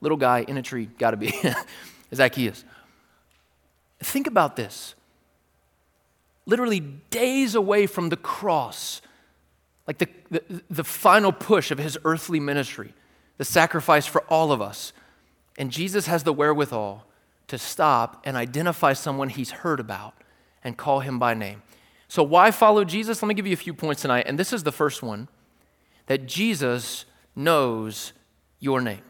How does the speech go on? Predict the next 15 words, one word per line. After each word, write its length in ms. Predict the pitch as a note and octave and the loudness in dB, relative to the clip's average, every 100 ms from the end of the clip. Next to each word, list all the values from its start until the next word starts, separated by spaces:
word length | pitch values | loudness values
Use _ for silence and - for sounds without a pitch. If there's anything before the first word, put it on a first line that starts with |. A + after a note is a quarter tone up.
| _ _ _ _ _ _ _ _ _ _ _ _ _ _ _ _ _ _ _ _ | _ _ _ _ _ _ _ _ _ _ _ _ _ _ _ _ _ _ _ _
Jesus 420 | - E3+ E3+ F3 | -8 -6 -4 -4
knows 580 | D#3 C#3 C3+ C3 A#2+ - - _ _ _ - | -2 -2 0 -2 -6 -14 -20 _ _ _ -10
your 140 | C3+ | -6
name. 220 | A#2+ G#2+ - _ _ _ _ _ _ _ _ _ _ _ _ _ _ _ - | -4 -6 -14 _ _ _ _ _ _ _ _ _ _ _ _ _ _ _ -2
Now, 80 | D#3+ | 0
this 140 | F#3+ | 2
may 160 | G#3+ D4 | 4 6
not 180 | C#4 | 6
seem 320 | - - A3+ F#3 | 4 0 2 6
that 180 | F3+ | 6
significant 720 | - F3 D3 D3+ D#3+ - D#3+ - | 6 -2 0 0 0 -4 -6 -6
to 120 | D#3 | -4
you 140 | D3 | -2
right 220 | C3 B2+ | 2 4
away, 380 | B2+ A#2+ A#2 F3+ | 4 0 -2 -4